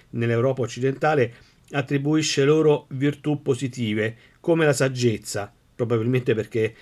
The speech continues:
capaci di vedere al buio, e per questo diventano il simbolo degli studiosi. Per i bambini moderni vale questo stesso simbolismo.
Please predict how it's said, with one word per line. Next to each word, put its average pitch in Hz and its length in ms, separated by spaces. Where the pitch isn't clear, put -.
capaci 127 520
di 117 80
vedere 117 260
al 110 140
buio, 101 440
e 160 140
per 208 180
questo 180 540
diventano 165 1000
il 175 200
simbolo 113 760
degli 143 320
studiosi. 101 720
Per 120 120
i 120 60
bambini 135 320
moderni 147 920
vale 180 420
questo 151 360
stesso 135 400
simbolismo. 110 840